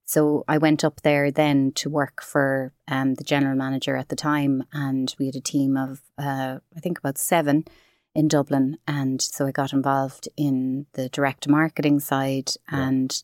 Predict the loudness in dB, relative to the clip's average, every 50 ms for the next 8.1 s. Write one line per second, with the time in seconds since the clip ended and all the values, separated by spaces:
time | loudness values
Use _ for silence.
0 | -6 -2 0 0 2 2 0 -2 -2 -4 -2 -2 -2 0 2 0 0 0 -2 -2
1 | -2 -2 -2 -2 -2 -4 -6 -6 -8 -8 _ 0 2 2 2 0 0 0 0 2
2 | 2 2 2 0 0 2 2 2 2 2 -2 -2 -4 -8 -10 -12 -16 _ _ _
3 | _ _ _ _ _ -2 -2 -2 -2 -4 -6 -8 -4 _ 2 2 4 6 4 4
4 | 4 2 0 2 4 4 4 4 2 2 2 0 2 2 2 0 2 2 2 2
5 | 0 -2 -4 -6 -8 -8 -6 -6 -4 -2 -2 -2 -4 -4 -6 -8 -4 -2 -2 0
6 | 0 -2 -4 -4 -4 -2 -2 -2 -4 -6 -10 -12 -14 -10 -2 0 2 2 2 2
7 | 2 2 2 2 0 _ _ _ _ _ _ -2 -2 -2 -2 -6 -2 0 0 0
8 | 0